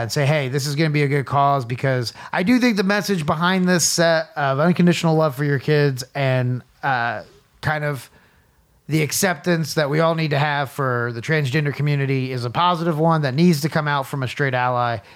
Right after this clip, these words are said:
and that's what I'm hoping to be. So anyways, now that I've hit you up for money, let's give you a Red Curb update. Producer B S, when was the last time you were at Red Curb?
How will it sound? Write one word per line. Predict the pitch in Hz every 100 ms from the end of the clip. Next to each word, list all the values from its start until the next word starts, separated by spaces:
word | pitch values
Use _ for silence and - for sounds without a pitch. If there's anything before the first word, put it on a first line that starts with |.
| -
and | 120
that's | 135 139
what | 127 123 - _ _ _ _
I'm | 196 196
hoping | 175 175 160 151 139 - - _ _
to | - 160
be. | 131 104
So | - - 208
anyways, | 254 247 190 139 104 - -
now | 175 226
that | 220 208
I've | 196 143 - _ _ _ - -
hit | 247 -
you | 233
up | 208
for | -
money, | 170 165 165 160 151 _ _ _ _ _ _ _ _ _ _ _ _ _ _ _ _ _ _ _ _ _ _
let's | 147 175
give | - 190
you | 180
a | 165
Red | 147 185 196 151
Curb | - 165 165 143 -
update. | 151 127 - 104 87 _ - - _ _ _ _ _ _ _ _ _ _
Producer | - 156 208 196
B | 214
S, | 226 202
when |
was | 247
the | 202
last | 202
time | - 170
you | 151
were | 113
at |
Red | 95 98
Curb? | -